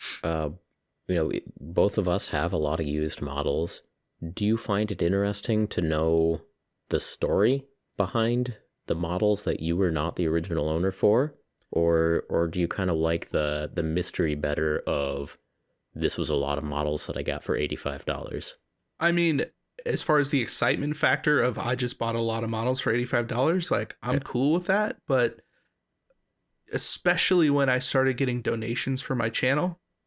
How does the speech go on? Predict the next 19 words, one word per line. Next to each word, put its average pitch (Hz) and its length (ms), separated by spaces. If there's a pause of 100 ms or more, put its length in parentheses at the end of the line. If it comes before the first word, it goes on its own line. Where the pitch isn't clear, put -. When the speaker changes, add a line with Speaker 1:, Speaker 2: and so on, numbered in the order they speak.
(320)
Speaker 2:
I 147 140
asked 135 480
people 135 300
specifically - 1120
to - 100
give 123 320
me 120 280
as - 200
much 117 500
background 113 460
story 110 280
as - 80
possible. 101 600 (380)
Speaker 1:
Hmm. 107 140 (220)
Speaker 2:
Um, 107 380 (840)
just 214 240
to 262 60
kinda 190 320
showcase, 127 920